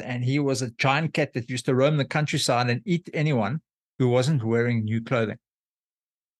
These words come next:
<laughs> So, I don't know where these folks come up with some of these stories, dude. Then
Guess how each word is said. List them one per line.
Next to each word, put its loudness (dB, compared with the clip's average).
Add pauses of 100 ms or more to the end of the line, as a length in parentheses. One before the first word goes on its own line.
(220)
<laughs> -2 (200)
So, -12 (380)
I 2
don't 4
know 6
where 4
these 0
folks -2
come -2
up -4
with -4
some 2
of 2
these -2
stories, -4
dude. -14 (320)
Then 2